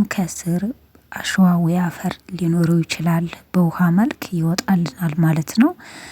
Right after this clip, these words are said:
እንደዚሁም ተልባው በደንብ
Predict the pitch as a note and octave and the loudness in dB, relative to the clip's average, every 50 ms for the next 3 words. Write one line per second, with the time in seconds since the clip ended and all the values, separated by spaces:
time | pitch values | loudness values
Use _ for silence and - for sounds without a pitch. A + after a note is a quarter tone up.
0 | - - - - - _ _ _ G#3+ F#3 F3 E3+ E3 E3 E3 E3 - _ - G3+ | -20 -20 -20 -20 -20 _ _ _ 0 0 2 2 0 0 -2 -4 -6 _ -2 2
1 | - F#3+ E3+ - - - - D4 C#4+ - - - F#3 F#3 D#3 E3 D3+ E3 E3+ D#3+ | 2 2 2 0 -2 0 0 0 0 0 -2 0 2 2 2 2 2 0 0 -2
2 | D3+ - - _ _ _ _ _ _ _ _ _ _ _ _ _ _ _ _ _ | -4 -8 -16 _ _ _ _ _ _ _ _ _ _ _ _ _ _ _ _ _
3 | _ _ _ - G#3 E3 F#3+ F#3 - F#3+ F3+ - | _ _ _ -4 2 4 6 6 6 4 2 2